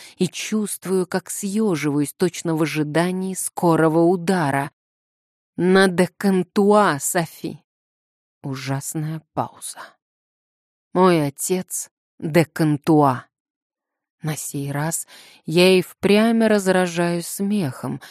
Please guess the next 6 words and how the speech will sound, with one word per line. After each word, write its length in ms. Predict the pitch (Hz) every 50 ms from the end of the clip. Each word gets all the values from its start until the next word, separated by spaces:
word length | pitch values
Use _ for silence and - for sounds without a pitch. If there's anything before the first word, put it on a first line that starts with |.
| - - -
ощущая 640 | - 165 - - 170 156 - - 185 185 185 175
нестерпимую 800 | 170 180 175 - - - 170 - - - 170 165 160 160 160 156
боль 260 | 151 151 151 151 139
в 80 | 139 143
груди. 540 | 143 160 156 160 165 151 143 131 120 123 _ _ _ _ _ _ _ _ _ _ _ _ _ _ _ _ _ _ _ _ _ _ -
И 140 | - 160 151